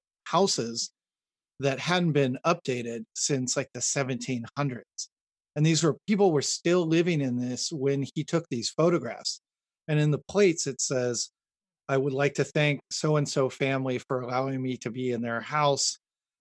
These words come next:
And then he does a breakdown of it. So this, you know, the, um, for tiny house building, like, the table I'm at right now is this old circular table. It was a, but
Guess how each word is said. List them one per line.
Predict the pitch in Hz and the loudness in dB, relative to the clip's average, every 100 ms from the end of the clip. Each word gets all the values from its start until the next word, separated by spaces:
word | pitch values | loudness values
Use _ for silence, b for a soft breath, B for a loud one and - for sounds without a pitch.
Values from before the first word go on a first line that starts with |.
| _ | _
And | 156 | 2
then | 151 151 | 4 4
he | 139 143 | 2 2
does | 147 131 | 2 2
a | 123 | 0
breakdown | 135 143 139 131 117 | 2 0 2 -2 -2
of | 113 113 | -6 -10
it. | 104 | -10
So | - 139 | -6 -6
this, | 135 135 151 - - _ _ _ _ _ _ _ _ _ _ _ - | -4 -2 -2 -4 -10 _ _ _ _ _ _ _ _ _ _ _ 0
you | 185 | 4
know, | 147 143 | 6 6
the, | 147 147 143 | 6 4 4
um, | - 156 135 117 - | 2 4 4 0 -2
for | 160 | -2
tiny | 160 180 185 | 2 2 4
house | 156 127 | 4 0
building, | - 127 113 110 | -2 -4 -2 -6
like, | 113 - - | -8 -12 -4
the | 127 127 - _ _ _ | -2 -2 -8 _ _ _
table | - 175 170 | 2 4 6
I'm | 151 147 147 | 4 4 2
at | 139 - | 0 0
right | 135 120 | -2 0
now | 123 120 127 147 _ _ _ _ 151 | -2 0 0 -2 _ _ _ _ -4
is | 135 | 0
this | 139 - - | 2 0 2
old | 151 165 | 4 4
circular | - 170 156 160 143 | 2 0 2 2 2
table. | 135 151 147 127 123 | 2 2 2 2 -2
It | 123 | -2
was | 120 120 | -4 0
a, | 120 117 113 - _ _ _ - | 0 0 -4 -8 _ _ _ 0
but | 139 | 2